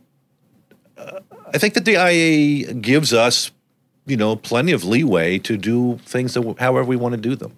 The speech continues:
um, as long as we don't, uh, I don't know, go too far in any extreme direction. But I've, I've, I don't know of us ever being in danger of being taken over by the I A.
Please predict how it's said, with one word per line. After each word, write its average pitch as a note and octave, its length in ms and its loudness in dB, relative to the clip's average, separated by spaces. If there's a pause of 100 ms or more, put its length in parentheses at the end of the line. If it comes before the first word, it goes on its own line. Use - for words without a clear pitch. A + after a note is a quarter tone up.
um, F2+ 280 -4
as F2+ 120 -4
long F#2+ 220 2
as F2+ 140 -4
we G2+ 180 -4
don't, F#2+ 260 -4 (160)
uh, F#2 180 -2 (1900)
I - 80 -6
don't - 140 -8
know, - 100 -14
go F2+ 320 0
too - 280 -2
far G#2+ 240 2
in G2 80 0
any F#2 160 -2
extreme F2 400 -6
direction. D#2+ 460 -4
But C#2+ 140 -8
I've, F#2+ 300 -4
I've, F#2 220 -4 (180)
I F#2 140 0
don't F#2 260 -2
know G2+ 220 0
of F#2 120 0
us F#2+ 220 0 (300)
ever F#2+ 220 -2
being F#2+ 260 0
in F2 400 -2 (720)
danger G2+ 560 2
of E2+ 120 -4
being F#2+ 380 0
taken G2 320 -4
over A2 240 2
by F#2+ 180 2
the F#2 140 -2
I F2+ 160 0
A. F2 300 -2